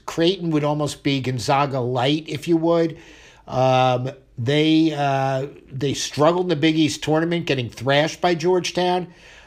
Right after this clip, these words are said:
Uh, Gonzaga, I've thought all year, is much the best. I see them winning here and moving forward. Michigan and Florida State, much more toss-up than I would have originally thought. Michigan missing a key player.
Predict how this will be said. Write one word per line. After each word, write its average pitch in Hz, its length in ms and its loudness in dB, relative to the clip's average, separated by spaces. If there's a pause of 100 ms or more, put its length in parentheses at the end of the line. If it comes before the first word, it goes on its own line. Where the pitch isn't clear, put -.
(100)
Uh, 123 420 0
Gonzaga, 147 720 2
I've 135 220 -2
thought 139 260 2
all 156 240 0
year, 156 460 2
is 165 220 -4
much 156 280 -2
the 160 80 -4
best. 151 480 0
I 123 100 0
see 131 220 -2
them 131 200 -2
winning 139 260 -4
here 135 480 0
and 127 220 -4
moving 127 320 -2
forward. 147 680 2 (1200)
Michigan 151 420 0
and 139 100 -4
Florida 147 420 2
State, 143 480 0
much 185 260 -2
more 170 240 2
toss-up 156 680 -2
than 135 120 -4
I 139 60 -2
would 143 160 -2
have 123 120 -6
originally 156 480 -2
thought. 170 440 2 (480)
Michigan 143 500 -2
missing 151 500 0
a 123 160 -4
key 147 280 -2
player. 151 680 0